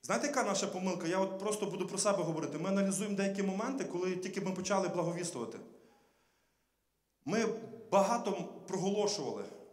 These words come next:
Але ч-, я не знаю чому, чи нас просто не навчили тоді ще. Ми забували тих людей робити учнями Ісуса Христа. Тобто переконати їх стати послідовниками Ісуса.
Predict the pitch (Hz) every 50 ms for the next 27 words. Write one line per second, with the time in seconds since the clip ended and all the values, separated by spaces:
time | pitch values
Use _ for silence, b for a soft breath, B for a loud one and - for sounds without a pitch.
0 | - - - _ _ _ _ _ _ _ _ _ _ _ _ _ _ _ _ 143
1 | 156 160 160 - - 175 170 185 180 180 214 214 214 208 - - 214 220 247 254
2 | 220 - 185 175 190 190 - - - 202 196 - 190 185 190 185 185 185 - 254
3 | 254 233 196 - 180 135 147 156 - - 95 - - - - _ _ _ _ _
4 | _ _ _ _ _ _ _ _ _ _ _ - 165 180 175 190 185 - 185 185
5 | 196 196 208 202 185 151 - - - - - 202 190 - 180 180 170 196 196 190
6 | 180 - 180 175 180 196 202 196 202 - - 170 160 160 156 151 - 165 - 160
7 | 139 - 156 - - 165 131 107 - - - - _ _ _ _ _ _ _ _
8 | _ _ _ _ _ _ _ _ _ _ _ _ _ _ _ _ 185 190 - 196
9 | 175 - 196 196 196 190 196 202 196 196 226 233 - 269 226 196 175 - - -
10 | - - - - - - - - 214 208 208 202 - - 170 - 185 190 175 190
11 | 214 208 202 190 196 190 170 170 170 165 - - - 151 - -